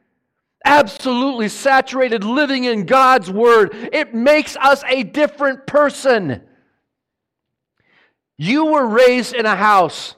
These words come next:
Huh. I will give you this example as a perfect example. I walked, my wife and I walked into, uh, I don't even know the name of the church. Detroit Baptist Church.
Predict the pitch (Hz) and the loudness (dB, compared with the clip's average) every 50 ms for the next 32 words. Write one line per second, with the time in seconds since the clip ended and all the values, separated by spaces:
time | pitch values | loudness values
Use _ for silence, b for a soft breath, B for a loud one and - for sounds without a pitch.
0 | _ _ _ _ - 185 160 127 - B B B B B B B B B 151 170 | _ _ _ _ -2 -2 -2 -2 -4 B B B B B B B B B 0 0
1 | 175 165 151 180 190 190 190 185 147 185 170 - 175 160 135 123 156 165 160 151 | 0 0 -2 -2 -2 -2 -2 -2 -2 -2 -4 -2 -4 -6 -6 -2 -2 -2 -2 0
2 | - 160 147 147 143 135 143 - - 160 143 143 139 123 123 139 131 120 - 123 | 0 0 2 2 0 -2 -4 -6 -4 -2 -2 -2 -4 -4 -4 -4 -4 -2 -4 -6
3 | - B B B B 170 185 185 185 190 180 180 - B B B B B 160 170 | -8 B B B B 0 2 4 4 2 2 0 -6 B B B B B -2 0
4 | 170 196 180 - 170 175 170 160 165 170 165 - - 165 170 170 156 - - 156 | 0 0 -2 -2 -2 -2 0 0 2 0 0 -2 -2 -6 -6 -6 -6 -8 -6 -4
5 | 151 147 135 113 - - _ _ _ _ _ - 165 165 147 131 127 120 117 113 | -4 -4 -4 -8 -14 -20 _ _ _ _ _ -4 -2 -2 0 -2 -2 -4 -4 -4
6 | 110 107 107 107 104 104 104 104 101 98 98 98 95 98 - - 131 135 131 131 | -4 -6 -6 -6 -8 -8 -10 -10 -12 -12 -14 -16 -16 -14 -12 -10 -8 -8 -6 -6
7 | 131 123 123 120 120 117 120 117 117 117 113 110 110 - 113 107 104 - - - | -6 -6 -6 -6 -6 -6 -6 -8 -8 -8 -10 -12 -12 -14 -14 -14 -14 -16 -20 -20
8 | _ _ _ _ _ _ _ _ _ _ _ _ _ _ _ _ _ _ _ _ | _ _ _ _ _ _ _ _ _ _ _ _ _ _ _ _ _ _ _ _
9 | _ _ _ _ _ _ _ _ _ _ _ _ _ _ _ _ _ _ _ _ | _ _ _ _ _ _ _ _ _ _ _ _ _ _ _ _ _ _ _ _
10 | _ _ _ _ _ _ _ _ _ _ _ _ _ _ _ _ _ _ _ - | _ _ _ _ _ _ _ _ _ _ _ _ _ _ _ _ _ _ _ -14
11 | 127 117 - - 160 175 165 170 147 156 151 - 143 - - - 139 113 101 - | -12 -8 -4 -2 -2 -2 -2 -2 -2 -2 -2 -4 -10 -16 -12 -8 -8 -8 -8 -10
12 | - | -16